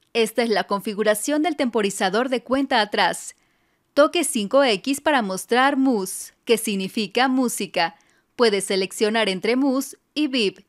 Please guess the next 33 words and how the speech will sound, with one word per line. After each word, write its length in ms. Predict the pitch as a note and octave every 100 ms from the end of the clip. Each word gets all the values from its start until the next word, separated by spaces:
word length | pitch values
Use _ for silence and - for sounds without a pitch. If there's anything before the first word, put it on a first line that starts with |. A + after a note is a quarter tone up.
| _ _
vibración. 720 | D4 A#3+ G3 - A3 E3+ F3 _ _ _ _ _ _
Toque 300 | D4 D#4+ D4
seis 320 | - G3+ G3+
X 380 | B3 F#3+ A#3 -
para 200 | D#4 C#4
mostrar 520 | G3 F#3 - A3 A3+
B 560 | G3 A#3+ C#4+ G#3 F3+ -
E 160 | A3 F#3+
en 200 | F3 - _ _ -
hora 260 | G#3+ G#3
de 80 | G3+
inicio 480 | C4+ D4+ B3 - B3+
y 80 | A3
fin, 440 | - A3 F3+ F3 _ _ _ _
para 220 | A3+ A3
cuando 320 | A#3 A#3 C#4
quiera 320 | D4 C#4 B3
que 100 | C4+
el 80 | D#4
reloj 320 | A#3+ G#3+ A3 G3+
esté 260 | G3 -
activo. 560 | G3+ F#3+ - F3 E3 - _ _ _
Fuera 320 | _ - A3+ G3
de 80 |
esta 280 | F#3+ - C4
hora, 220 | C4+ A3 C#4
los 180 | C#4
temporizadores 840 | - A#3 G#3+ G#3 G3 G3+ G#3+ F#3+ F3+
de 100 | F#3+
cuenta 280 | G3 G3
atrás 400 | A#3 C#4 B3+ C#4 -
no 240 | G#3 G#3+ C#4
funcionarán. 840 | C4+ A3+ A3 G3+ G3+ G3+ E3+ E3+